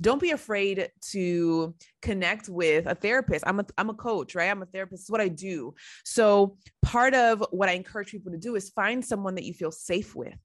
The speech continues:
that you can process some of these things. Because the truth is that when you're with something so much,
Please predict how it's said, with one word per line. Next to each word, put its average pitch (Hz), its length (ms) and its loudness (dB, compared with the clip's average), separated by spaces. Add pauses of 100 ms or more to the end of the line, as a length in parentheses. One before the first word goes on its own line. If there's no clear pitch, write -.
(320)
that 190 100 4
you 190 160 -4
can 190 180 0
process 196 680 0
some 165 160 -6
of 156 60 -6
these 147 200 -6
things. 147 380 -8
Because 160 280 -6
the 160 60 -12
truth 247 380 -8
is 160 240 0 (300)
that 165 320 0
when 190 200 -2
you're 277 220 4
with 247 280 2
something 196 520 -6
so 190 480 2
much, 170 640 -2